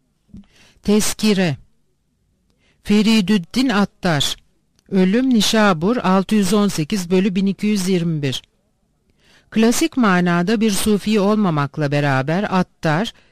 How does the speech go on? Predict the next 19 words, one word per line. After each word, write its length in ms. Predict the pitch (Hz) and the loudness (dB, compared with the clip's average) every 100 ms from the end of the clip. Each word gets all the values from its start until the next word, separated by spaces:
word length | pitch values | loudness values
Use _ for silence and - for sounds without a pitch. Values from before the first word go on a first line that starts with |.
| _ | _
Tezkiretül 840 | 208 196 - 226 226 254 - 214 | 0 0 0 -2 0 0 0 0
Evliyası'nda 1000 | 196 190 180 175 160 156 - 156 147 160 | 0 0 2 2 2 0 -2 -4 -2 -4
kendinden 640 | 202 208 202 202 220 247 247 | -2 0 0 0 0 0 0
önce 300 | 208 170 160 | 0 0 0
yaşayan 640 | 156 143 - 151 160 214 | 0 -2 -2 -2 -2 0
yüz 280 | 208 233 - | 0 -2 -2
kadar 420 | 202 151 156 185 | -2 0 0 0
zahit 640 | 160 165 160 170 220 - | 0 0 0 -2 -4 -2
ve 80 | 208 | -2
sufinin 640 | 196 196 170 180 160 180 | 0 -2 -2 -2 -4 -2
hayat 360 | 220 196 202 202 | -2 0 0 -2
hikayeleri, 800 | 170 156 135 139 139 135 139 233 - _ _ - - | -4 -2 0 -2 -2 -2 -2 -4 -6 _ _ -20 -4
anekdotları 920 | 185 196 196 - 185 - 170 165 226 | 0 2 2 0 -2 -2 -2 -2 0
ve 120 | 226 | 0
tespitlerine 840 | - 208 - - - 196 180 214 | 0 0 -2 -8 -2 0 2 2
yer 260 | 226 190 165 | 2 2 0
vermiştir. 640 | 147 127 131 - 143 127 - _ _ _ _ _ - - | -2 -2 -4 -6 -6 -6 -10 _ _ _ _ _ -20 -2
Eser 440 | 190 180 226 277 | 0 2 2 2
Farsçadır. 800 | 285 240 226 - 170 139 135 - | 2 2 0 0 -2 0 -2 -4